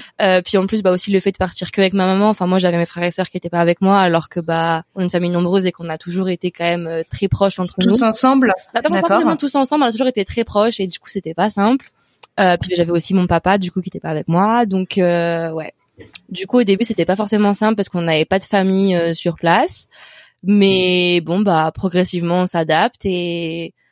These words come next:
Speaker 1: et j'en garde un très, très bon souvenir.
Speaker 2: Ça t'a donné envie de voyager, cette expatriation ? C'est ce qui a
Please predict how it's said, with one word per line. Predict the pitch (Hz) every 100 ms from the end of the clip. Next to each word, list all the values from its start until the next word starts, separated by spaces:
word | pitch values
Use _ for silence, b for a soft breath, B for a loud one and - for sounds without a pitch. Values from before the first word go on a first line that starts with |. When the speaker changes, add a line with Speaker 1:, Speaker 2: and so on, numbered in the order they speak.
| _ _ -
Speaker 1:
et |
j'en | 190 185
garde | 175 175
un | 165
très, | - 214
très | -
bon | 202
souvenir. | 190 202 202 170 -
Speaker 2:
Ça | -
t'a | 220 226
donné | 233 247
envie | 233 220 214
de | 254
voyager, | 240 240 233 226 285 415 - _ _ _
cette | - - 214
expatriation ? | 226 - 220 226 214 214 262 320
C'est | 233
ce | 208
qui | - 240
a | 208